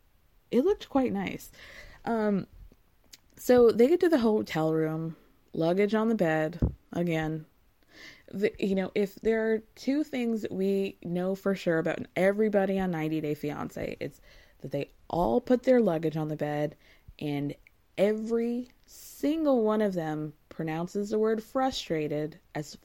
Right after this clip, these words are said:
fustrated. Everyone. And now that I've told you, you're gonna, you're gonna put that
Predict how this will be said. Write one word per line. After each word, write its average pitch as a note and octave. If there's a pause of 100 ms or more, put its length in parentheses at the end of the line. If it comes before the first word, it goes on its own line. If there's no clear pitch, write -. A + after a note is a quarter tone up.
(120)
fustrated. - (520)
Everyone. E3 (880)
And C3+
now C3+
that F3
I've F#3
told A3+
you, E3+
you're E3+
gonna, B3
you're G#3
gonna A#3 (680)
put B3+
that A#3+